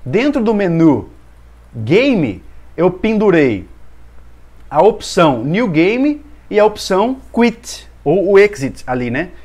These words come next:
Então, olha só, nós temos mais coisa aqui, ó. Aqui eu tenho o quê? O new game, vou abreviar pra N G, tá?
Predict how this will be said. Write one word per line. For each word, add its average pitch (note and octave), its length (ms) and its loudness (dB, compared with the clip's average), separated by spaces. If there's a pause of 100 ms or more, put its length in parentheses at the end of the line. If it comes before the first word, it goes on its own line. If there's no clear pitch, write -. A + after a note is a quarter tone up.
(100)
Então, C#3 220 -4
olha A#3+ 140 -2
só, F3 180 0
nós C#3 100 -4
temos F3+ 220 -6
mais A#3 260 -4
coisa B3 280 -2
aqui, G3+ 200 -6
ó. C3+ 100 2
Aqui C#3+ 280 -4
eu G3+ 100 0
tenho F3+ 260 -6
o - 20 -10
quê? B2 300 -4 (600)
O D#3+ 120 -6
new F#3+ 260 -4
game, D#3 400 -2
vou D3 100 -2
abreviar C3 460 -2
pra B2 160 -6
N A#2+ 180 -6
G, G#2+ 280 -8
tá? F#3 320 -2